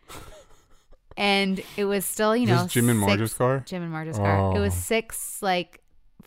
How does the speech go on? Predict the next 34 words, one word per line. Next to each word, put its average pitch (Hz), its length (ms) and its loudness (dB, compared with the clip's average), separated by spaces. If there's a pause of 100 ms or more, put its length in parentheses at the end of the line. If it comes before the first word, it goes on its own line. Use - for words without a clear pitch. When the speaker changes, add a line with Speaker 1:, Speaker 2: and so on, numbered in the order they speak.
(180)
Speaker 2:
forty-five. 185 880 -2 (880)
And 196 340 0
I, 185 340 4
again, 175 280 -2
I - 20 -4
was 156 140 -4
running 190 240 2
late, 170 180 4
running 170 220 0
late. 156 260 -2 (240)
And 185 160 -4
so 196 100 -2
I 165 120 0
get 180 160 -2
in 175 80 -4
the 196 60 -4
car 156 520 2
and 175 160 -4
I 170 160 -2
just 160 340 -4 (120)
straight 165 360 -2
up 156 280 0
reverse 160 720 -2
and 165 260 -4
floor 156 540 -4
it. 190 180 0 (840)
<laughs> - 0 -
Speaker 1:
Stop. - 1600 -8 (600)
Speaker 2:
The 240 260 6
crunch 220 1040 0
that 240 160 4
I 247 160 4
heard. 226 420 2
<laughs> - 40 -4